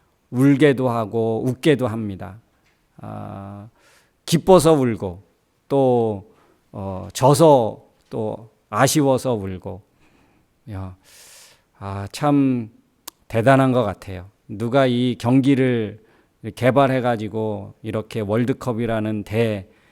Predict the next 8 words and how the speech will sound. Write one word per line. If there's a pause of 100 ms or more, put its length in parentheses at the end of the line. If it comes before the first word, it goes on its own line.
(260)
그런
축제를
만들어냈는지, (120)
아,
정말
탁월한
것
같습니다.